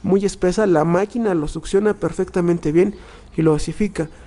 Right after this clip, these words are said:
Si usted fuera a llenar alcohol antibacterial, gel antibacterial, sin problema lo succiona. Si usted fuera a llenar crema ácida como la que se le pone a los tacos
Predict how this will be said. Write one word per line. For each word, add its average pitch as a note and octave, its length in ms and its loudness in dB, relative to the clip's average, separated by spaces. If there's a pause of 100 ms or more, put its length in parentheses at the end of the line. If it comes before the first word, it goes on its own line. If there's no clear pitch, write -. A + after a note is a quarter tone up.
(440)
Si F#3 80 0
usted A3+ 180 2
fuera A3+ 220 2
a - 20 0
llenar G3+ 440 0
alcohol F#3 320 2
antibacterial, F#3+ 760 2 (240)
gel G#3+ 160 2
antibacterial, F#3+ 600 0 (100)
sin F#3 140 -2
problema F#3 420 2
lo E3+ 100 2
succiona. F3 540 0 (400)
Si - 60 -4
usted G#3+ 180 0
fuera A3 220 2
a - 20 0
llenar G3 420 0
crema G3 380 2
ácida F#3+ 380 0
como D#3 280 -2
la D#3 120 0
que - 80 -12
se F3 100 -2
le E3 80 2
pone F#3+ 320 2
a F3 60 2
los D#3+ 200 2
tacos F#3 440 -6